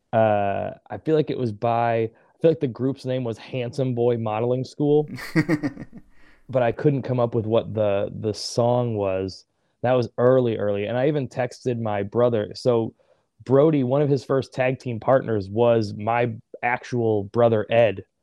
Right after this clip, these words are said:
Speaker 1: Um, they were a team called Big and Tasty.
Speaker 2: <laughs>
Speaker 1: Uh, he was the Right Stuff Brody Lee, and,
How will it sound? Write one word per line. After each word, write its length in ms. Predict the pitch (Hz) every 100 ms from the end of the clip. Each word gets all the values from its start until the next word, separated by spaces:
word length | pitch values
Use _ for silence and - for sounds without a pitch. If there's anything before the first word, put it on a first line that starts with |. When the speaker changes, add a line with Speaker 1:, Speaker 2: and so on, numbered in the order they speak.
| _ _ _ _ _ -
Speaker 1:
Um, 400 | 107 101 98 98 _ _ _ _ _
they 100 | - 113
were 120 | 110
a 60 |
team 280 | 104 131 127
called 300 | 117 117 104
Big 180 | 135 139
and 140 | 127 107
Tasty. 600 | 127 131 - 101 90 -
Speaker 2:
<laughs> 40 | _ - - - - 254 - - - - - - _
Speaker 1:
Uh, 340 | 113 110 104 101
he 220 | - 131
was 320 | 120 101 101
the 100 | 113
Right 260 | 110 117 107
Stuff 300 | - 117 -
Brody 260 | 123 117
Lee, 380 | 107 107 117 120 -
and, 420 | 110 107 107